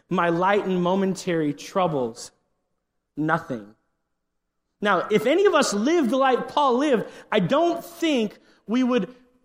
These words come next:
talk about our troubles as light and momentary, right? Being shipwrecked, being stoned and left for dead,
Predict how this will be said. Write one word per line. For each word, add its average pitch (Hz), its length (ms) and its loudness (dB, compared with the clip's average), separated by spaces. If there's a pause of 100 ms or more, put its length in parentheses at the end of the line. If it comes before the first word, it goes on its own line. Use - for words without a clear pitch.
(340)
talk 277 380 2
about 226 340 4
our 214 220 2
troubles 214 640 0
as 190 240 -2
light 233 380 0
and 214 220 0
momentary, 202 1000 -2 (440)
right? 196 380 0 (840)
Being 226 220 2
shipwrecked, 214 720 0
being 208 240 0
stoned 240 560 0
and 196 100 0
left 220 240 0
for 202 140 -2
dead, 196 380 0